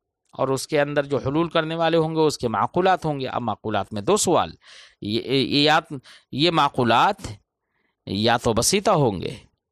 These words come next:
या मुरक्कबा। अगर माक़ूलात बसीता हैं तो जब महल मुनक़सिम हो रहा है तो उससे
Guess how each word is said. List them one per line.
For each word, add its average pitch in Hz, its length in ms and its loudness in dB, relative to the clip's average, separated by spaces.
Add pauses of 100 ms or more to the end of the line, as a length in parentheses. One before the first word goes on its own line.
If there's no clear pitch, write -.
(460)
या 196 140 2
मुरक्कबा। 220 480 0 (520)
अगर 190 220 2
माक़ूलात 180 580 2
बसीता 147 500 2
हैं 98 280 -6 (640)
तो - 100 -2
जब 131 260 -2
महल 156 540 0
मुनक़सिम 151 560 -4
हो 110 80 2
रहा 92 180 2
है 156 160 0
तो 92 240 -4
उससे 117 360 -4